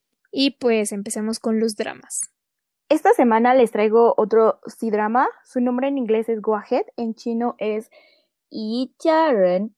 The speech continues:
Speaker 2: Zhi Ming. Eh, su traducción es En el nombre de la familia. Bueno, este drama gira alrededor de tres niños que están viviendo en el mismo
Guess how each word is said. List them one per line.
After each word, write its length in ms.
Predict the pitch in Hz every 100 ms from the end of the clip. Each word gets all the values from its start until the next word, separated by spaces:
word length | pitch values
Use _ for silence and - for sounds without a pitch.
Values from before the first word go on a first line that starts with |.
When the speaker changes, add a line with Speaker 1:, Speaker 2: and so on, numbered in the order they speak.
| -
Speaker 2:
Zhi 280 | 339 359
Ming. 400 | 330 208 170 240 392 _ _ -
Eh, 500 | 202 190 185 180 175 202
su 100 | 294
traducción 640 | 294 311 302 302 269 262
es 320 | 233 233 233 - -
En 160 | 226
el 160 | 214 208
nombre 260 | 208 208 220
de 80 |
la 100 | 185
familia. 460 | - 180 180 202 311 - _ _ -
Bueno, 260 | 240 247 -
este 260 | 269 359
drama 320 | 349 285 285
gira 200 | 285 262
alrededor 480 | 254 233 180 180 208
de 120 | 226
tres 300 | 220 214 226
niños 360 | 214 220 226 294
que 100 | -
están 680 | 214 208 202 208 214 214 - _ _ -
viviendo 380 | 226 220 226
en 120 | 240 240
el 140 | 220
mismo 640 | 214 240 247 233 220 202